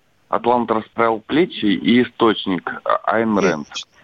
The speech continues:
Speaker 2: не, не буду читать. Это всё, так я, знаешь, для слабых
Speaker 1: Не читали.
Speaker 2: людей, которые
Speaker 1: Хорошо.
Speaker 2: <laughs> пишут им такие книги в надежде, что человек вот прочитает такую книгу,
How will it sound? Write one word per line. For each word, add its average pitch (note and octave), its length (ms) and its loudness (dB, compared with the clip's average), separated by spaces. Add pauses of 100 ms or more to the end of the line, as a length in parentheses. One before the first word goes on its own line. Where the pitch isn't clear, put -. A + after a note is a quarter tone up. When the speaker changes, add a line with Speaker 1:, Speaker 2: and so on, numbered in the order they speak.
(240)
Speaker 2:
не, A#2+ 160 2
не G#2+ 100 4
буду A#2+ 240 4
читать. - 540 0
Это D3+ 240 2
всё, B2 320 4
так G2+ 220 -2
я, F#2+ 140 2
знаешь, G2+ 520 2
для G2+ 540 2 (160)
слабых C#3 420 2
Speaker 1:
Не A#2 60 0
читали. - 140 0
Speaker 2:
людей, D2+ 200 -4 (640)
которые A2+ 340 4
Speaker 1:
Хорошо. A2+ 280 0
Speaker 2:
<laughs> - 100 -20
пишут E3 320 6
им C3+ 100 4
такие C3+ 300 2
книги F3+ 300 4
в G#2+ 40 2
надежде, A#2 460 4
что F#2+ 320 -2
человек A#2 320 2
вот G2 120 -2
прочитает G#2+ 440 0
такую F#2 260 0
книгу, D#3+ 440 4